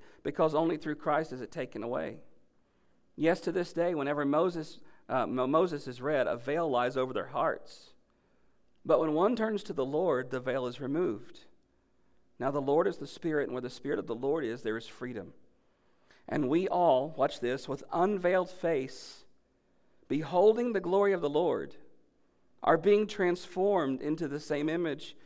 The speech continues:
from one degree of glory to another. For this comes from the Lord, who is the Spirit. You see the transition that Paul is trying to make here in Second Corinthians twelve through eighteen.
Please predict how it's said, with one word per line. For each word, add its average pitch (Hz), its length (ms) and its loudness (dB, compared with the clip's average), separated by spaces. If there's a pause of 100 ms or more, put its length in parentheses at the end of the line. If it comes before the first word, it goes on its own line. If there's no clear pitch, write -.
(220)
from 143 320 0
one 208 280 6
degree 165 300 0
of 160 120 0
glory 165 420 2
to 160 140 -4
another. 170 480 -2 (800)
For 151 180 2
this 170 400 0
comes 180 360 0
from 156 180 -4
the 139 80 -2
Lord, 123 480 -2 (640)
who 151 220 0
is 156 460 0 (120)
the 113 120 -10
Spirit. - 580 -6 (1200)
You 147 60 -14
see 175 180 2
the 185 80 -2
transition 156 640 -2
that - 140 -6
Paul 139 280 6
is 139 80 -4
trying 127 260 -2
to 113 60 -2
make 143 240 0
here 120 160 -4
in 117 80 -6
Second 123 300 -4
Corinthians 127 380 -8
twelve 117 240 0
through 110 140 -2
eighteen. 131 360 -4